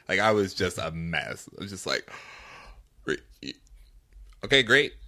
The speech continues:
I'm just gonna let, I'm just gonna cry during Hook. It's, it's, it's happening. It's happened." That's good. It was just so good 'cause he, he made that switch, and, uh,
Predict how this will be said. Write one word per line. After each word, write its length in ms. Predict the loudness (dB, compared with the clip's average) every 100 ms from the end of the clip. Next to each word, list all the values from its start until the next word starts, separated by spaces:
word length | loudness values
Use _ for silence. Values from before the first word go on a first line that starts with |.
| -6
I'm 120 | -6
just 120 | -2
gonna 160 | -2 0
let, 160 | 0
I'm 120 | 0 -4
just 140 | -2
gonna 140 | -4
cry 320 | -4 2 2 2
during 340 | 0 -2 -2
Hook. 340 | -6 -8 -8 -12
It's, 380 | -12 -14 -16 -16 _ -14
it's, 280 | -14 -12 -4
it's 160 | -2 2
happening. 720 | 12 12 12 8 6 6 2 -6
It's 200 | -6 -4
happened." 640 | 2 2 2 0 -2 -2 -8 -16 -20 -20 _ _ _ _ _ _
That's 240 | -4 -2 -2
good. 160 | -4 0
It 380 | 0 2 2
was 160 | 2 0
just 180 | 0 4
so 140 | 2
good 240 | 4 2 2
'cause 200 | -4 -4
he, 460 | -8 -6 -6 -6 -10 -8
he 160 | -4
made 220 | 0 0 2
that 160 | 0
switch, 680 | 0 -4 2 2 2 -4 -6 4
and, 520 | 6 6 4 0 0
uh, 480 | 0 0 0 0